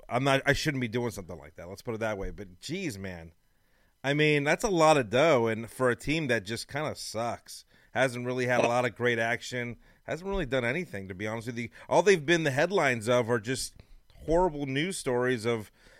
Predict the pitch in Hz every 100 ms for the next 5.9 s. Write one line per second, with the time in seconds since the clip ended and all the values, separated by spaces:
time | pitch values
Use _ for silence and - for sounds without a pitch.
0 | - - - 139 123 123 123 104 _ _
1 | - - 110 139 - 104 156 175 113 117
2 | 180 98 101 160 208 110 85 73 - -
3 | - - - - - - - - 165 143
4 | 165 190 185 151 143 139 117 113 - 127
5 | 131 - 120 123 110 90 101 104 90